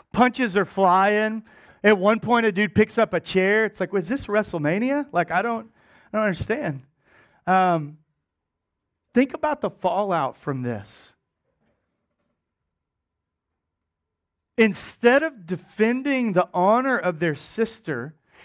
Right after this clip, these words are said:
and holding Shechem responsible, right? There was this ancient law of lex talionis, which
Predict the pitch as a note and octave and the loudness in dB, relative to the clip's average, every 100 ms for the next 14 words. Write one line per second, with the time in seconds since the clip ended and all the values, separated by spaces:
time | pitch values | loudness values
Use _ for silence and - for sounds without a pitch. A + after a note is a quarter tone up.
0 | - F#3 E3 C3+ F#3 A3+ B3+ B3 G3 - | -8 -4 -4 -2 2 2 2 -2 -4 -4
1 | G#3 G#3 A3+ G3+ E3 D#3 - F3+ G3+ A3 | -2 -2 -4 -4 -4 -6 -8 -2 -2 -2
2 | - C3+ A#2+ C#3+ - - - G3 A3 G3+ | -6 -6 -4 -6 -12 -8 2 2 2 -4
3 | _ G#3 A3 F#3+ F#3 F#3+ - A3+ C4 - | _ 2 2 0 -2 -4 -2 -2 -2 -4
4 | B3 G3 G#3+ A3+ G3 F#3+ F#3 D#3+ F3+ G#3+ | -4 0 4 6 4 2 0 0 2 2
5 | - - G#3+ G3 G3+ G#3+ G3 F3 F3 E3+ | 2 -4 -2 2 2 2 0 -2 -4 -4